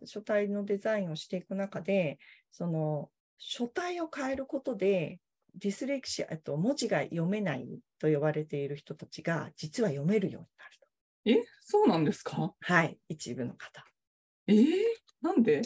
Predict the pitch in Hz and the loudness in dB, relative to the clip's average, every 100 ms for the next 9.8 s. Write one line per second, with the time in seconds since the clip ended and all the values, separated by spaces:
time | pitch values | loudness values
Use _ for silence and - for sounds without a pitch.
0 | - - - 165 170 - - 156 - - | -6 -2 2 2 0 -2 -4 -6 -8 -20
1 | - _ - 185 190 185 185 _ - 208 | -20 _ 0 2 4 2 0 _ 4 4
2 | 208 330 349 349 320 330 320 214 - 214 | 6 2 2 0 0 0 0 -2 -4 -6
3 | 196 _ - 139 - 127 123 139 120 - | -6 _ -6 -6 -6 -8 -6 -6 -6 -10
4 | _ _ - 151 156 156 156 - - - | _ _ -14 -10 -8 -10 -12 -14 -18 -20
5 | - - 233 240 247 226 - 214 196 - | -10 0 2 2 0 -2 -2 0 0 -2
6 | 196 180 - 185 165 151 139 131 - - | -4 -4 -4 -4 -2 -2 -4 -10 -16 -20
7 | - _ _ 160 156 156 151 - 277 240 | -20 _ _ -10 -6 -4 -6 -2 2 2
8 | 165 131 139 135 135 135 135 135 - - | 0 -2 -2 -6 -8 -4 -4 -6 -10 -12
9 | 147 - _ _ 233 254 175 | -12 -14 _ _ 0 2 0